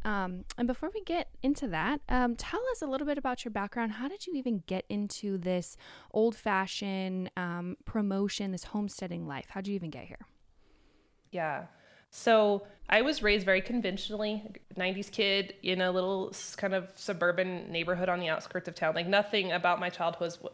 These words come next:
Speaker 2: hood was a, really a foreshadowing of this, uh, at first glance. But I was always kind of a weird kid. So I had these weird, I just think I was born with it, honestly, these inclinations towards country life and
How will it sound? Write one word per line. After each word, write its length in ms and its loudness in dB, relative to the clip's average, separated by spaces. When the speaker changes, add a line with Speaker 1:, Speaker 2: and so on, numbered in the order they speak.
Speaker 2:
hood 260 0
was 260 2
a, 160 -2
really 240 -2
a 40 -2
foreshadowing 640 0
of 100 -6
this, 480 -6
uh, 280 0
at 120 -2
first 240 -4
glance. 400 -2
But 160 10
I 100 8
was 80 6
always 320 6
kind 160 2
of 80 2
a 40 4
weird 260 2
kid. 240 2
So 80 4
I 20 4
had 160 4
these 160 2
weird, 460 2
I 80 4
just 160 0
think 100 4
I 80 4
was 100 0
born 300 0
with 140 -4
it, 40 -2
honestly, 380 0
these 160 0
inclinations 720 2
towards 380 2
country 460 0
life 440 2
and 320 4